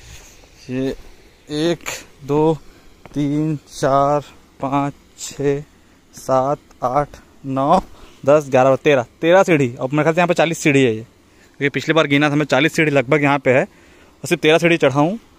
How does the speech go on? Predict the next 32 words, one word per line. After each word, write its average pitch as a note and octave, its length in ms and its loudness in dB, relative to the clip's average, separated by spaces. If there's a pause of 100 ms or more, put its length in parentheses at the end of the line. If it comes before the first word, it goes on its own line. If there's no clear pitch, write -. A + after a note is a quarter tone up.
(240)
क्योंकि C#3 120 -2
इसके D#3+ 160 0
बाद E3+ 80 2
तो F#3 120 2
ये F#3 60 4
फ्लो F3 200 4
हो F3 100 6
जाएगा D3+ 280 4
पूरा B2+ 260 -4 (180)
और C3+ 240 0
उसका D#3+ 220 -2 (140)
एंड F3 240 0
पे F#3 120 2
उसका F3 220 0
गेट D3 220 2
भी E3+ 100 2
होगा, D3 220 4
वहाँ E3 260 -6
पे C#3 60 0
जाके C#3 280 0
देखेंगे। D3+ 400 0
और C3+ 120 -4
देखिए C3 240 -2
ये C#3 180 2
तो D#3 180 0 (580)
पहले D3 160 2
कितना D#3 240 2
ग्राउंड D3+ 260 2
फ्लोर D#3 240 2
पे D3+ 120 0
था C3+ 140 0
वो, A#2 180 -2